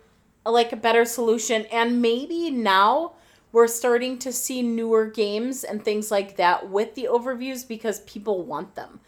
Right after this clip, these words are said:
Like, when people are playtesting them or reviewing the rules, they're realizing that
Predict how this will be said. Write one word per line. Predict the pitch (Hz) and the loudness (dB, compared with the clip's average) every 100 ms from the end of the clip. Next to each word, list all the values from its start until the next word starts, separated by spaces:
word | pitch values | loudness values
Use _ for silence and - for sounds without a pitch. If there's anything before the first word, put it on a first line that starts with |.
| _ _ _ - | _ _ _ -2
Like, | 214 208 | -2 0
when | 220 | -2
people | 220 269 247 262 | -2 -6 -2 2
are | 247 | 2
playtesting | 240 - 220 220 - 208 - 185 180 | 0 -2 -2 -2 -4 -6 -4 -8 -6
them | 175 170 | -6 -4
or | 196 196 | -2 0
reviewing | 202 208 220 226 220 | 0 -2 -2 0 0
the | 202 | -2
rules, | 180 202 202 202 196 | -4 0 2 0 -2
they're | 196 | -2
realizing | 190 196 196 185 180 185 185 | 0 0 2 0 -2 -8 -8
that | 185 170 | -6 -6